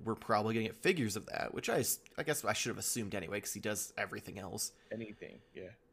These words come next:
Speaker 1: But I just very odd that it seems like the first thing they're working on is this giant twelve inch monstrosity that no one wants.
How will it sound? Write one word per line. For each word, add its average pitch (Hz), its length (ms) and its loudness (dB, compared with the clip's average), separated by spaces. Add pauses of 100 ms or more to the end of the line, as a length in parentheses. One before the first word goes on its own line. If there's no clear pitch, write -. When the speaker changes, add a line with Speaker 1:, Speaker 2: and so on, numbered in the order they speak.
(100)
Speaker 1:
But 113 440 4 (420)
I 117 100 2
just 123 240 -2
very 139 260 4
odd 113 300 6
that 113 80 2
it 110 80 0
seems 117 240 0
like 110 160 -2
the 110 80 0
first 113 480 0
thing 113 180 0
they're 107 120 0
working 101 320 -2
on 95 100 -6
is 98 100 -8
this 104 140 -6
giant 101 480 -4
twelve 98 380 -2
inch 92 200 -6
monstrosity 92 600 -4
that - 240 -10
no 95 180 -6
one 78 200 -10
wants. - 400 -8